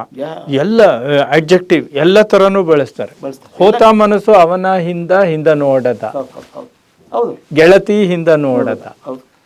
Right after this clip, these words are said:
Speaker 2: ಆ ಹಿಂದ ಅನ್ನೋ ಪದವನ್ನ
Speaker 1: ಹೌದು, ಹೌದು.
Speaker 2: ಪೂರ್ತಿ ಹಿಂಡು ಬಿಡ್ತಾರೆ.
Speaker 1: ಅದು ನೌನು, ಪ್ರನೌನು, ವರ್ಬ್, ಅಡ್ವರ್ಬ್ ಎಲ್ಲ ಆಗ್ಬಿಡ್ತಾವು.
Speaker 2: <laughs>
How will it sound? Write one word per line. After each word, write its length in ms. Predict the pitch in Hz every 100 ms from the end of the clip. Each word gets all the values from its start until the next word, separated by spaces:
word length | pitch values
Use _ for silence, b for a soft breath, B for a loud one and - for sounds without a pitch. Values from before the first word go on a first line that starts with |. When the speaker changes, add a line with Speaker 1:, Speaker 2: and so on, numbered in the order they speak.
| _ _ -
Speaker 2:
ಆ 120 | 135
ಹಿಂದ 420 | 139 190 208 302 285 262
ಅನ್ನೋ 220 | 226 220
ಪದವನ್ನ 540 | 196 180 196 202 202
Speaker 1:
ಹೌದು, 40 | 202
ಹೌದು. 100 | 143
Speaker 2:
ಪೂರ್ತಿ 560 | 185 220 240 254 226
ಹಿಂಡು 260 | 226 208 185
ಬಿಡ್ತಾರೆ. 380 | 165 151 113 -
Speaker 1:
ಅದು 200 | 131 127
ನೌನು, 520 | 123 143 185 165 131
ಪ್ರನೌನು, 720 | 117 131 147 175 180 156 139
ವರ್ಬ್, 360 | 127 160 180 156
ಅಡ್ವರ್ಬ್ 460 | 147 143 180 180 151
ಎಲ್ಲ 140 | 196
ಆಗ್ಬಿಡ್ತಾವು. 460 | 196 170 160 160 -
Speaker 2:
<laughs> 400 | - 139 135 -